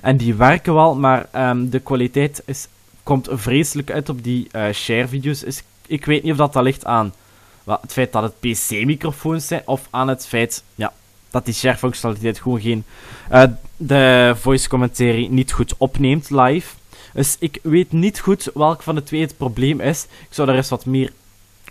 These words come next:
onderzoek rond moeten doen. Of als jullie het weten, zeg dat zeker in de comment section, want dat is echt iets waar ik al lang, eh, mee bezig ben. Ehm, dus ik zit nog altijd ergens met een probleem, maar de gewone gameplay, dus zonder voice commentary, om, om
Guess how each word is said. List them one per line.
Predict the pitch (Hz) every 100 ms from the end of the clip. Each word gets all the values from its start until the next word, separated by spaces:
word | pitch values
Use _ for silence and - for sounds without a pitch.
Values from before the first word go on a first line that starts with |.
| -
onderzoek | 131 135 120 143 -
rond | 135 131
moeten | 139 139 120
doen. | 127 139 -
Of | - -
als | 131 -
jullie | 139 196
het | 190
weten, | 160 180 180 165
zeg | 131 147
dat | 127
zeker | - 135 156 170
in |
de | 131
comment | - 135 143
section, | 139 135 127
want | 120 -
dat | 120
is | 113
echt | 113 -
iets | 135
waar | - 123
ik | 120
al | 123 113
lang, | 110 123 123 - - -
eh, | 110
mee | 113 110
bezig | 92 113 131 135
ben. | 120 127 156 - - _ - - - -
Ehm, | 135 135
dus | 135 139 - -
ik | 143
zit | - 180
nog | -
altijd | 196 208 -
ergens | 175 190 185
met | 196
een | 196
probleem, | 175 170 147 170 - - -
maar | - 147
de | 147
gewone | 143 151 196 151
gameplay, | 139 165 - 180
dus | 135 -
zonder | 156 175
voice | 110 135 160
commentary, | - 156 143 143 147
om, | 110 107 104
om | - 135 127